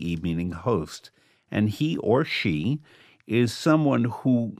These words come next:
cultivates relationship with local wine producers, local cheesemakers, and understands how these things go together.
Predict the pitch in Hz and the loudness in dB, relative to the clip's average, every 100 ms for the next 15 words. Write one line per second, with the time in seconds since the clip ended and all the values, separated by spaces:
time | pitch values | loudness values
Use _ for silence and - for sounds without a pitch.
0 | - 120 165 160 139 120 107 - 107 101 | -6 0 0 0 0 0 0 0 2 4
1 | 101 - 98 - 92 80 - _ _ _ | 2 0 -2 0 -2 -4 -10 _ _ _
2 | - 104 85 208 208 104 85 90 90 - | -6 -2 4 4 4 2 4 4 2 -2
3 | 85 85 82 87 80 - _ _ _ - | -2 -2 -2 -4 -6 -10 _ _ _ -6
4 | 92 90 98 90 - 92 87 90 87 - | -2 0 -2 -4 -4 -2 0 0 0 -2
5 | 85 82 - _ _ _ _ 123 123 120 | -4 -6 -12 _ _ _ _ 0 2 2
6 | - 165 160 156 - - 135 127 107 101 | 0 0 0 -2 -4 -2 0 2 2 0
7 | - _ - - 135 135 135 113 107 - | -6 _ -16 -4 0 0 0 -2 -4 -2
8 | 107 104 - 104 95 90 95 87 71 | -2 -2 0 0 0 0 0 0 -2